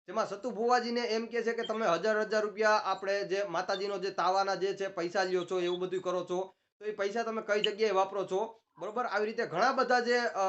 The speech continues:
અલગ અલગ જાતના જે પ્રશ્નો છે ઈ એને પૂછતા હોય છે, બરોબર? હવે એમના વિશે તમે કાંઈક થોડોક બે શબ્દ કયો તો આજની, અ,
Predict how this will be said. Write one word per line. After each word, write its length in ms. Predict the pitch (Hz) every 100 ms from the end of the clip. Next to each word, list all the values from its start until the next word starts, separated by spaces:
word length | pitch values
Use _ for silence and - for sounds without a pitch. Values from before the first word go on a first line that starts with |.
| 190
અલગ 240 | - 240 240
અલગ 220 | 240 185
જાતના 300 | 202 220 220
જે 120 | 214
પ્રશ્નો 420 | 202 190 196 233
છે 100 | 220
ઈ 140 | 220 220
એને 140 | 208
પૂછતા 420 | 202 190 202 233
હોય 180 | 180 160
છે, 80 | 160
બરોબર? 360 | 165 208 247 240 - - - -
હવે 220 | 190 247
એમના 360 | 226 226 269 285
વિશે 240 | 269 277
તમે 320 | 269 269 277
કાંઈક 360 | 262 262 254 -
થોડોક 220 | 233 247
બે 240 | 214 233 233
શબ્દ 220 | 226 233
કયો 300 | 226 240 254
તો 200 | 247 233
આજની, 440 | - 190 208 233
અ, 480 | 220 185 185 185 180